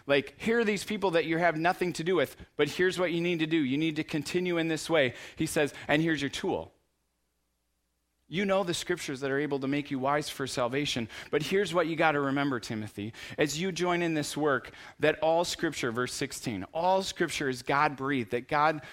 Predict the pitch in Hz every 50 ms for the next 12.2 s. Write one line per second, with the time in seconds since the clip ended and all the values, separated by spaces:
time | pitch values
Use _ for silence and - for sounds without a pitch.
0 | - - - - - - 170 170 160 - 180 175 160 - - - - - 151 151
1 | 147 139 127 - - - 151 151 156 160 165 170 160 - - 147 143 - 160 147
2 | 147 143 - 156 147 135 - - - - 180 180 185 - - - - 143 123 -
3 | - - 107 90 - - - - - - - 135 135 135 - - 175 160 170 170
4 | 156 135 143 156 156 151 143 135 - 139 139 139 135 127 143 165 180 190 - -
5 | - - 113 104 87 95 104 - _ _ _ _ _ _ _ _ - - 135 131
6 | - - - 175 175 - - - 104 95 92 87 92 _ _ _ _ _ _ _
7 | _ _ _ _ _ _ _ _ _ _ _ - 156 156 - - 156 175 185 -
8 | - - 160 143 120 101 - - - - - - - 175 160 147 131 - - -
9 | - 151 135 143 160 170 - - 139 117 110 104 101 110 113 123 123 117 113 131
10 | 147 170 185 180 - 123 101 90 98 107 113 _ _ _ _ _ _ _ _ _
11 | _ _ _ _ - 135 143 147 143 - - - 131 123 113 107 - - 101 90
12 | 104 110 117